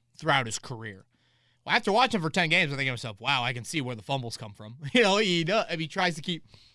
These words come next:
everything alive. And obviously the interceptions, um, have not been there this season. So,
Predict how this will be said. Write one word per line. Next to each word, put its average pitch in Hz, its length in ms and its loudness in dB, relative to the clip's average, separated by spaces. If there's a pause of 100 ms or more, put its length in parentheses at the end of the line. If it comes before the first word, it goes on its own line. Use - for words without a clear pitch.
(260)
everything 170 420 2
alive. 123 560 0 (1300)
And 147 100 -14
obviously 170 300 -2
the 151 80 -2
interceptions, 143 680 -2 (520)
um, 107 200 -14
have 127 160 -2
not 151 240 0
been 110 180 -6
there 98 200 -16 (340)
this 123 200 -10
season. 110 500 -10
So, 139 480 0